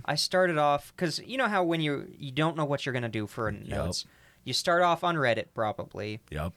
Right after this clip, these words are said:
Speaker 1: You find some stuff, and eventually you just go down the rabbit hole until you find something totally crazy and not even on Reddit.
Speaker 2: Yeah.
Speaker 1: So I started off looking at, like, creepy audio.
Speaker 2: Spoopy.
Speaker 1: Spooky, weird audio recordings.
Speaker 2: Okay.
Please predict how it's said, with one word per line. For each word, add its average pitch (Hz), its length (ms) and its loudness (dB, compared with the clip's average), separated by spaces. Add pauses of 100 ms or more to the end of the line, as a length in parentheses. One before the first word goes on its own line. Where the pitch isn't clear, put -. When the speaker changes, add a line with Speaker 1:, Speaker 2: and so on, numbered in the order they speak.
(500)
Speaker 1:
You 123 140 -8
find 170 300 0
some 185 120 -4
stuff, 135 440 0
and 165 120 0
eventually 202 460 0
you 165 120 0
just 151 160 -4
go 151 120 4
down 147 160 4
the 135 60 2
rabbit 127 240 4
hole 120 200 0
until 117 200 0
you 120 100 -2
find 123 240 -2
something 120 280 -6
totally 180 360 2
crazy 139 380 -2
and 120 80 -2
not 123 160 2
even 117 180 -4
on 101 100 -4
Reddit. 104 240 -2 (440)
Speaker 2:
Yeah. 104 140 -4 (180)
Speaker 1:
So - 140 2
I 214 40 8
started 214 280 2
off 180 140 4
looking 175 300 0
at, 143 120 0
like, 127 200 -2 (240)
creepy 180 880 -2 (240)
audio. 113 720 0
Speaker 2:
Spoopy. - 600 -4 (120)
Speaker 1:
Spooky, 196 1200 -4 (100)
weird 202 720 2 (160)
audio 139 360 2
recordings. 117 1040 -4
Speaker 2:
Okay. 101 280 -6